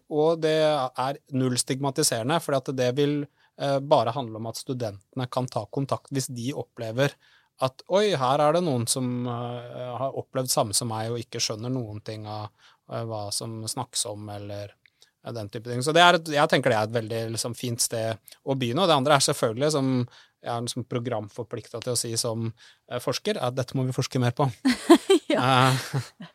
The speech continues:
Speaker 2: Da er du rett mann på riktig sted, eh, Jørn.
Speaker 1: Ja, jeg har faktisk en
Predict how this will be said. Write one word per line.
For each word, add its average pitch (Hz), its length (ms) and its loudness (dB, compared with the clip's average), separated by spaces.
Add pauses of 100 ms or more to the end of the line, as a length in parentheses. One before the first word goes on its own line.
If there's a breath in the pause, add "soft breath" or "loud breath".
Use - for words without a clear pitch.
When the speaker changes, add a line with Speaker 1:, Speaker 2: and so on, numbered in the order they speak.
(720 loud breath)
Speaker 2:
Da 202 320 -4
er 196 60 -4
du 190 120 -4 (220)
rett 185 220 -12
mann 175 200 -6
på - 160 -8 (480)
riktig 190 300 -10
sted, 170 380 -6
eh, 175 260 -6
Jørn. 180 40 -6 (280)
Speaker 1:
Ja, 170 60 0
jeg 147 100 2
har 160 160 8
faktisk 160 400 2
en 160 220 4